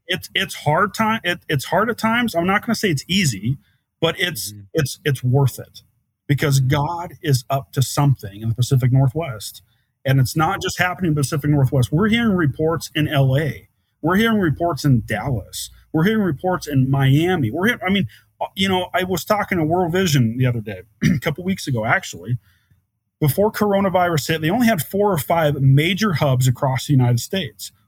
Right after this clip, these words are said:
Speaker 1: When coronavirus hit, it expanded within three months, three months, to seventy-two hubs across the United States that churches were getting stuff from World Vision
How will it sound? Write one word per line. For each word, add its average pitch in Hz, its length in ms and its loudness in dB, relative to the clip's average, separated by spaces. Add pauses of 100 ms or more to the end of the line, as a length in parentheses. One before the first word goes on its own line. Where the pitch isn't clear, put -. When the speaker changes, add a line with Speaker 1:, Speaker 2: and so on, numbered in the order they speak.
Speaker 1:
When 196 240 2
coronavirus 185 880 0
hit, 110 240 -2 (800)
it 147 100 2
expanded 165 580 0
within 123 480 2
three - 380 0
months, 190 560 0
three 226 160 2
months, 180 460 -2 (540)
to 147 120 -2
seventy-two 214 1120 0
hubs 120 580 -2 (240)
across 196 560 -2
the 233 60 2
United 196 320 2
States 131 340 0
that 117 220 -6
churches 247 680 -2 (280)
were 147 80 2
getting 160 280 2
stuff 214 380 -2
from 143 260 2
World 180 300 2
Vision 143 420 2